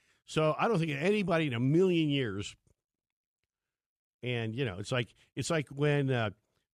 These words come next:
uh, in a baseball game, a guy hits, uh, like, a, a, a ten-run, uh, walk-off home run and the team wins.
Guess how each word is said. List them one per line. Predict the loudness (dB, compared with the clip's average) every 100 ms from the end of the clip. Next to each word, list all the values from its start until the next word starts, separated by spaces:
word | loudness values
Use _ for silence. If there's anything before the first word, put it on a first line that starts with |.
| -10
uh, | -8 -6 -8 -10 -12
in |
a | -6
baseball | -4 -4 -2 -2
game, | 0 -2 -2
a | -4
guy | -4 -4
hits, | -4 -8 -8
uh, | -8 -8 -10 _ _ -8
like, | -8 -6
a, | -6 -6 -8 -12
a, | -16 -14 -16
a |
ten-run, | -6 -4 -2 -2 -2 -6 -10
uh, | -8
walk-off | -8 -6 -8 -6
home | -6 -6
run | -6 -8
and | -10 -14
the |
team | -12 -10 -8
wins. | -8 -8 -10